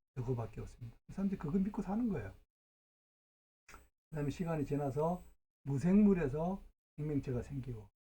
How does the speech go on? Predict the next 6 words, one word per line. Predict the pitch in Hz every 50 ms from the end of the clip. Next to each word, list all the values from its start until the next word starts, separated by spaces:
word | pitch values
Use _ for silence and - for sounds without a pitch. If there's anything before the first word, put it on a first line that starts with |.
| _ _ _ _ _ _ -
원시 | 127 139 175 180 175 196
생명체가 | 143 147 165 160 156 147 139 147 147 139
생겼는데 | 127 123 131 131 127 127 123 117 113 113 147 160 170 170 - - - _ _ _ _ -
그게 | 156 190 220
이제 | 180 180 151 120
진화해가지고 | - - 170 165 165 139 123 120 117 117 113 113 123 120 135 151 160 170 -